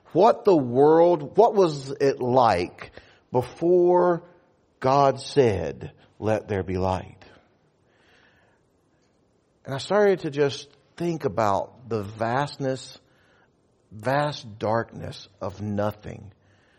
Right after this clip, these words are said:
before God created time,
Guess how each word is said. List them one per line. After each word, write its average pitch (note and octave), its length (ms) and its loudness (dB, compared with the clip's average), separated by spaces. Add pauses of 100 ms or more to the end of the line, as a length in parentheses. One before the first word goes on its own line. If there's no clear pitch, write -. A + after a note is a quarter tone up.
(440)
before C3 300 -2
God A2+ 340 0
created G2+ 760 -2
time, F2 600 -8